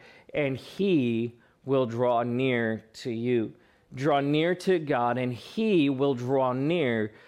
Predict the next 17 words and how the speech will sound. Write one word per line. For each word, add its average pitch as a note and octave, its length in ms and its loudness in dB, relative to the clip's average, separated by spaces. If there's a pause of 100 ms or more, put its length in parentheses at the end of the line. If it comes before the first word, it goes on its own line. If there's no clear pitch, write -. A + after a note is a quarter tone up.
(180)
to - 160 -4
you. B2 460 0
Interestingly, D#3 680 0
in C#3 120 -2
the C3+ 100 0
next D3 260 -4
part C#3+ 200 -2
of B2 100 -2
that B2 180 2
verse B2 300 -2
says, A#2+ 260 0
"Wash C3 320 -2
your C3 240 2
hands, B2 420 -6
you B2 140 -4
sinners," A#2+ 500 -4
which, C#3 220 -2